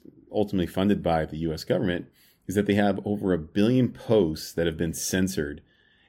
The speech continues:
And the way that they had done this was pretty ingenious. So they would hook, uh, they would focus in on what they would call, like, super spreaders, like, people with a very large following that might post something that would be, you know, "Don't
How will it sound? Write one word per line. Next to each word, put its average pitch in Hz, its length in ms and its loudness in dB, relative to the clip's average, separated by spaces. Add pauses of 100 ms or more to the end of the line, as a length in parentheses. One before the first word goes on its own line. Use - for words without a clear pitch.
And 92 120 2
the 92 60 4
way 127 160 8
that 120 180 0
they 101 100 2
had 82 220 0
done 120 180 -2
this 101 180 -2
was 82 120 -6
pretty 92 320 2
ingenious. 90 600 -2
So - 220 -6
they 90 120 0
would 87 160 -2
hook, 120 280 -2 (100)
uh, 90 200 0
they 92 100 0
would 85 140 -2
focus 120 400 -4
in 101 120 4
on 87 220 0
what 82 100 -8
they - 60 -10
would 82 160 -6
call, 95 140 0
like, 80 160 -2
super 101 340 0
spreaders, 71 480 -4
like, 71 220 -6 (880)
people 107 280 2
with 104 160 4
a 85 40 2
very 90 220 4
large 87 300 2
following 107 540 0
that 85 220 -2
might 90 260 0
post 104 280 0
something 90 360 -2
that 85 140 -2
would 85 180 -4
be, 87 400 -2 (1040)
you 90 80 -4
know, 78 160 -4
"Don't 87 340 0